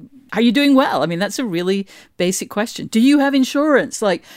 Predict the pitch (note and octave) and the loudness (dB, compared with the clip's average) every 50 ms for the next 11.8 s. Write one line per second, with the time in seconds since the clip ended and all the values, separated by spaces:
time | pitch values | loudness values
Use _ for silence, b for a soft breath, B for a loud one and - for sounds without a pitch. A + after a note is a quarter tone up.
0 | B B B - G#3 A#3 B3+ B3+ C4 - - - D4 E4 C4+ A#3+ G#3 F3 D3 C#3 | B B B -4 -2 0 2 2 0 0 0 0 0 0 2 0 -2 -2 -2 -4
1 | D3+ D3 G#3+ B3 C#4+ C#4 C#4 B3+ - - G#3 G3+ A#3 - A3+ G3+ F#3 E3+ - F3+ | 0 2 2 2 2 2 -2 -6 -2 0 0 0 0 0 -4 -4 -4 -4 -6 -4
2 | E3+ F3 F3 E3+ - G3 F#3 F3+ - - - _ _ _ _ _ - - G3 G3+ | -4 -4 -4 -4 -4 -6 -6 -6 -10 -16 -20 _ _ _ _ _ -6 -4 -2 -2
3 | A3+ - - B3 G#3 F#3 F3 D#3 F3+ F3 F#3 A3+ C4 - - - - F3 E3+ D#3+ | -2 -2 -2 -2 -2 -2 -2 -4 -2 0 2 2 2 2 0 -6 -6 -4 -4 -2
4 | D#3+ E3 D#3+ D#3+ D3+ - - E3 D#3+ D#3 - D#3 - - B3 D#4 - G3 - - | -2 -2 -2 -4 -6 -6 -4 -6 -4 -6 -8 -12 -8 -6 -6 -4 -4 -6 -8 -4
5 | - F3+ F3 E3 F3 F3+ G#3+ A#3 - - G#3+ G3+ F#3+ F3+ F3 - - F3+ G#3+ D#4+ | -4 -4 -4 -2 -4 -4 -4 -4 -4 -4 -4 -4 -4 -6 -8 -6 -2 -2 0 0
6 | E4 C#4 G3 - - - - F#3 D#3+ C3 D#3 D#3+ F3 F3+ F3 - - F#3 F3 F3 | 0 -2 -4 -4 -8 -6 -4 -4 -4 -4 -6 -8 -6 -8 -8 -6 -6 -6 -4 -4
7 | A#3+ C4+ - G#3 F#3 E3+ E3+ E3 D#3 D3 D3 D#3 E3 - B B B B B - | -4 -4 -4 -4 -6 -6 -4 -6 -6 -4 -4 -4 -6 -8 B B B B B -12
8 | - F#3 G#3+ G#3+ G3 F#3+ G3 G3 G3 F#3+ F#2+ F#3+ F#3+ F3+ - _ _ _ G#3 D#3 | -8 -6 -6 -4 -4 -4 -4 -2 -2 -2 -2 -4 -4 -6 -8 _ _ _ -20 -12
9 | - F3+ E3+ F3+ F#3+ A3+ A3 A#3 - F#3 E3 G3+ A#3+ C#4 C4 F#3+ C#3 A#2+ G#2 C3+ | -10 -6 -4 -2 -2 -2 -4 -6 -8 -8 -4 -4 -4 -2 -4 -4 -6 -6 -10 -10
10 | - - C3+ B2 - B B B B B B - D4+ F#4 G4+ A4 - - - F4 | -10 -12 -12 -12 -14 B B B B B B -2 -2 0 0 -2 -4 -4 -4 -2
11 | D#4 D#4 C#4 D4 D4 D4 C#4+ - - C#4+ C4+ C4 C4 C4 A#3+ - | -2 -2 0 0 -2 -2 -2 -4 -2 -2 0 2 0 0 -2 -4